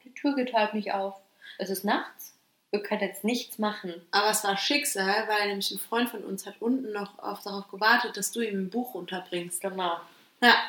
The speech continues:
Speaker 1: Und dann konnten wir zum Glück bei einer Freundin übernachten und waren dann so, ja,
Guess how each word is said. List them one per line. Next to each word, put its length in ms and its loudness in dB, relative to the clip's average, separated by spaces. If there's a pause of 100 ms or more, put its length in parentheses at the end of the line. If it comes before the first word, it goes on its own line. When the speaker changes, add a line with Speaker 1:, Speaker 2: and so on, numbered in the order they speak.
(720)
Speaker 1:
Und 160 2
dann 180 2
konnten 260 4
wir 120 2
zum 160 -2
Glück 200 0
bei 120 6
einer 140 -2
Freundin 400 -2
übernachten 720 0 (600)
und 360 -2
waren 220 2
dann 160 0
so, 240 -4 (160)
ja, 120 -8